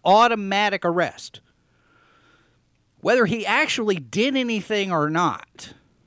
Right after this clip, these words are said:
the fact that she went to the hospital and there's evidence of physical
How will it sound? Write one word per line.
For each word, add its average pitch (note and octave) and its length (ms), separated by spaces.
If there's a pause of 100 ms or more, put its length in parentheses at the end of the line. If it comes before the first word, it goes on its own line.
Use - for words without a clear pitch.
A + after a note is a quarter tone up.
(1900)
the D#3 140
fact A3+ 320
that E3+ 100
she A#3 220
went A#3+ 240
to A3+ 100
the G3 160
hospital D3+ 840
and D3+ 340
there's D#3+ 440
evidence G3+ 840
of D#3 220
physical G3 1000